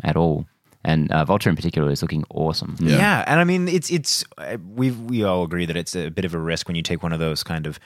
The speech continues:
Speaker 3: sideline villains and bring them into a film like this.
Speaker 1: Yeah.
Speaker 3: Um, but in, uh, on the flip side, it, it, it gives you a little bit of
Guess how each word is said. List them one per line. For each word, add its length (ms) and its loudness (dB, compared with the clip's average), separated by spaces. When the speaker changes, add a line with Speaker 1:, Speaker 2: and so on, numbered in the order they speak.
Speaker 3:
sideline 960 2
villains 460 2
and 120 -4
bring 120 0
them 100 0
into 220 0
a 40 -2
film 240 4
like 180 2
this. 380 -2
Speaker 1:
Yeah. 300 0
Speaker 3:
Um, 520 2
but 120 4
in, 120 4
uh, 300 4
on 240 4
the 80 2
flip 300 2
side, 220 6
it, 160 0
it, 220 0
it 240 2
gives 380 4
you 160 4
a 40 4
little 300 2
bit 200 4
of 400 2